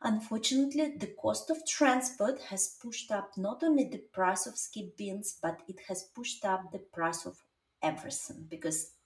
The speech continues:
all of the products, such as products you buy in supermarket or building materials and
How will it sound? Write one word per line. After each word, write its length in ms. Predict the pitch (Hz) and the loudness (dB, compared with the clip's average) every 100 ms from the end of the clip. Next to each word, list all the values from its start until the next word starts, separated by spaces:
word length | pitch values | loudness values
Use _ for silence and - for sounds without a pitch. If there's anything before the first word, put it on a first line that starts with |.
| _ | _
all 420 | - 277 285 277 - | 6 8 8 6 -2
of 260 | - - - | -4 -6 -8
the 80 | |
products, 580 | - - 160 170 165 - | -6 4 6 8 4 0
such 180 | - - | -2 -2
as 240 | - - - | -4 -6 -6
products 420 | - 156 156 - - | 2 4 2 -4 -4
you 60 | |
buy 200 | 151 156 | 2 4
in 80 | 160 | 4
supermarket 920 | - 269 277 240 220 214 214 185 180 | 0 2 4 8 8 8 6 0 0
or 220 | - 127 - - - - - - 180 | 0 -2 -4 -14 -18 -20 -20 -18 0
building 440 | 254 247 208 220 | 2 4 2 0
materials 1160 | 202 196 - 202 190 175 165 - - - - - _ _ _ _ _ - | 0 -2 -2 0 4 6 4 2 0 0 -2 -4 _ _ _ _ _ -8
and 220 | 151 | -6